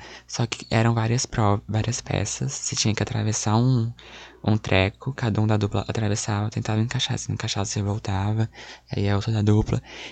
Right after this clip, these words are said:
E ficava nessa até você conseguir fazer tudo. Eu sei que, é, eles foram divididos em dois grupos, né?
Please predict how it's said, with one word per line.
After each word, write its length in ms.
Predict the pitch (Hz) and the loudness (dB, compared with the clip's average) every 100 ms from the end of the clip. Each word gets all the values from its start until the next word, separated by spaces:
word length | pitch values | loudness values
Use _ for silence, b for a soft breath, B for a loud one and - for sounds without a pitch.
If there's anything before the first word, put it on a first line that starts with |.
| B | B
E 60 | |
ficava 260 | - 123 127 | 0 2 6
nessa 220 | 139 110 | 6 4
até 140 | 117 110 | 2 -2
você 120 | - | -2
conseguir 360 | - - 110 | -2 0 0
fazer 240 | 120 117 131 | 0 0 0
tudo. 300 | - 101 101 | 0 0 2
Eu 100 | 104 | 0
sei 220 | - 113 | 2 -2
que, 300 | - 113 107 | 0 -2 0
é, 120 | - | 4
eles 120 | 110 113 | 4 6
foram 140 | 110 | 6
divididos 340 | 107 107 104 | 6 6 6
em 60 | 104 | 4
dois 240 | 104 107 | 4 4
grupos, 480 | 110 104 117 - 127 | 6 4 6 4 4
né? 240 | 127 123 | 4 2